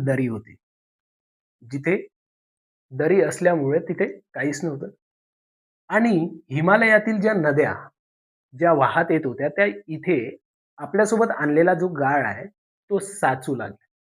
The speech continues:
आणि तो गाळ काही दिवसानंतर, काही वर्षानंतर तो गाळ, ती जागा जी होती, खाई होती, ती भरल्या गेली आणि इथे हा जो प्रदेश आहे, तो उत्तरेकडील मैदानी प्रदेश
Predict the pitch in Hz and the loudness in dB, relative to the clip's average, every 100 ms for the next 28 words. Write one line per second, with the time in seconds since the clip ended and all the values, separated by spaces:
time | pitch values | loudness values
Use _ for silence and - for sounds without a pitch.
0 | _ _ _ - 185 202 - 226 240 170 | _ _ _ -2 0 0 -4 -6 -6 -2
1 | 156 190 143 135 185 - _ _ _ _ | 6 6 6 0 -4 -8 _ _ _ _
2 | - 139 143 180 185 165 165 135 117 110 | -6 -4 0 0 -2 -2 -2 -2 -4 -8
3 | - - - _ _ _ _ 120 123 156 | -14 -18 -20 _ _ _ _ -10 -4 0
4 | 147 139 - 196 175 113 - 120 156 - | 0 0 4 4 4 -2 -6 -8 -8 -10
5 | _ _ _ 185 170 151 135 160 170 180 | _ _ _ -8 -2 0 0 -2 2 4
6 | 160 139 170 165 151 135 131 120 143 185 | 4 6 6 6 0 -2 -4 -4 -6 -8
7 | _ - 143 170 143 151 170 202 123 123 | _ -4 2 2 2 -2 -4 -6 -4 -2
8 | 139 123 107 95 - _ _ _ - 156 | -2 -2 -6 -12 -18 _ _ _ -8 -4
9 | 214 214 - 190 190 127 113 - _ _ | -4 -6 -12 -12 -8 -10 -8 -14 _ _
10 | _ _ 147 151 165 165 135 156 156 110 | _ _ -4 -2 -2 -4 -4 -4 -4 -8
11 | 104 120 170 _ _ _ _ - 190 139 | -10 -14 -20 _ _ _ _ -10 -6 -4
12 | 139 - - 156 143 - 196 208 147 131 | -6 -12 -18 -16 -16 -8 -4 -2 -2 -2
13 | 180 151 120 135 151 160 131 101 92 - | -2 -2 -4 -2 -2 -2 -6 -8 -12 -16